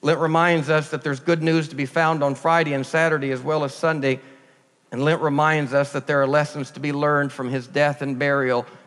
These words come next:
as well as his resurrection. Lent informs a process that most of us are not very good at. Lent informs a process that I have never been very good at.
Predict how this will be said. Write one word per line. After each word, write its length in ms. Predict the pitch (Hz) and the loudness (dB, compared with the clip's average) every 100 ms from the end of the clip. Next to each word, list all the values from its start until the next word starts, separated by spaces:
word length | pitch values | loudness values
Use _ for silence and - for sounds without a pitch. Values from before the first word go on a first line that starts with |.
| - - | -20 -14
as 100 | 117 | -4
well 220 | 143 135 | -2 -2
as 80 | 120 | -4
his 180 | 120 | -6
resurrection. 760 | 131 131 123 123 135 - 117 110 - - - _ _ _ - | -2 -2 0 -2 -2 -2 -8 -10 -14 -20 -20 _ _ _ -6
Lent 580 | 143 180 202 202 - - - - _ _ _ _ _ _ _ | 2 4 4 2 -6 -16 -18 -20 _ _ _ _ _ _ _
informs 560 | 139 131 175 185 185 160 | -6 -4 0 2 2 -2
a 40 | |
process 720 | - - 170 170 - 175 160 - | -6 0 2 2 0 0 0 -4
that 140 | 165 | -6
most 300 | 151 160 - | -2 -2 -4
of 100 | 135 | -4
us 220 | 151 151 | -2 -2
are 60 | 127 | -4
not 260 | 135 139 139 | -2 -2 -4
very 200 | 135 131 | -6 -4
good 220 | 123 117 | -6 -6
at. 320 | 113 101 - _ _ _ _ _ _ _ _ _ _ _ _ _ _ _ _ _ _ _ _ _ _ _ _ _ _ - | -8 -10 -16 _ _ _ _ _ _ _ _ _ _ _ _ _ _ _ _ _ _ _ _ _ _ _ _ _ _ -4
Lent 380 | 147 190 190 190 | 2 4 2 0
informs 540 | 156 139 180 170 156 | -4 0 0 2 -2
a 40 | |
process 760 | 156 156 165 160 170 160 156 131 | -4 0 2 2 0 0 0 -4
that 360 | - 151 147 - - _ _ _ _ - | -2 -2 -2 -10 -20 _ _ _ _ -8
I 220 | - 165 | 0 2
have 260 | 160 147 123 | 2 0 0
never 300 | 147 135 139 | 0 0 -2
been 240 | 127 127 | -4 -4
very 220 | 123 123 117 | -2 -2 -2
good 200 | 117 110 | -4 0
at. 300 | 113 - | 0 -2